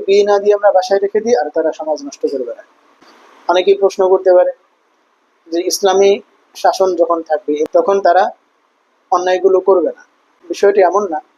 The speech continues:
ইসলাম যখন শাস্তি রাখছে যে বেত্রাঘাত করা হবে অথবা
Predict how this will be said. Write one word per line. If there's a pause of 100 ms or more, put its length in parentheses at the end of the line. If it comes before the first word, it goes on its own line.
(280)
ইসলাম (120)
যখন (240)
শাস্তি
রাখছে (300)
যে (140)
বেত্রাঘাত
করা
হবে (160)
অথবা